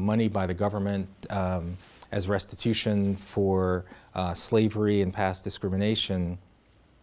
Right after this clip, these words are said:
And, uh, she wrote a piece in the New York Times Magazine called What We Are Owed. And it's all about the rationale for reparations. And in it, she says, "It doesn't matter what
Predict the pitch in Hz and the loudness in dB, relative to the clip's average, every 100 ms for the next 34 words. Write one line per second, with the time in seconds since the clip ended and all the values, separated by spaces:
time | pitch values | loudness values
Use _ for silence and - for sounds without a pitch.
0 | - - - - - - - 113 107 95 | -20 -20 -20 -20 -20 -10 0 2 2 0
1 | - 113 107 98 - 156 139 127 107 - | -2 0 2 2 4 4 6 4 4 -2
2 | - 135 101 104 95 104 98 - 98 92 | 0 2 2 0 2 2 0 -2 -2 -2
3 | 92 98 98 95 92 87 - 92 87 92 | 0 -2 0 -2 -2 -4 -4 -4 -4 -2
4 | 110 101 101 92 85 98 92 80 73 76 | -4 -2 -4 -4 -4 -4 -4 -4 -8 -12
5 | - _ - - - - - 110 104 98 | -20 _ -20 -20 -20 -20 -4 -2 -2 0
6 | 135 131 123 107 104 98 95 101 98 - | 6 6 6 4 4 2 0 4 4 2
7 | 135 147 101 95 90 101 95 90 90 92 | 0 2 2 0 -2 -2 0 0 -2 -2
8 | 95 - 90 101 98 - 208 117 90 - | -2 -2 -2 -2 -2 2 4 4 0 -10
9 | - - - - - 127 - 175 175 107 | -20 -20 -20 -8 -2 0 2 4 4 2
10 | 98 95 - - _ _ _ - - _ | 0 -4 -8 -14 _ _ _ -20 -20 _
11 | _ - 131 165 151 147 120 123 120 113 | _ -2 0 4 2 2 -2 0 2 2
12 | 107 104 101 110 143 180 - - - | 0 0 -4 0 2 2 0 -10 -10